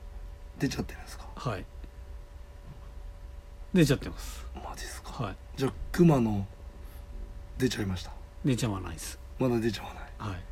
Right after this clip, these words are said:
Speaker 1: 熊が言ったこと出ちゃってない。隠してること出ちゃってない、まだ。
Speaker 2: まだ出ちゃってない。
Speaker 1: あ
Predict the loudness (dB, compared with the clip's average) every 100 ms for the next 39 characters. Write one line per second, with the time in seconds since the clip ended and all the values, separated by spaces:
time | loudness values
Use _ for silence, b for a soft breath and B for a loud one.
0 | -10 -10 -12 0 6 8 8 6 6 2
1 | 4 6 6 6 2 4 4 4 2 0
2 | 4 6 6 6 2 2 2 0 0 0
3 | 0 -2 0 6 10 10 8 2 0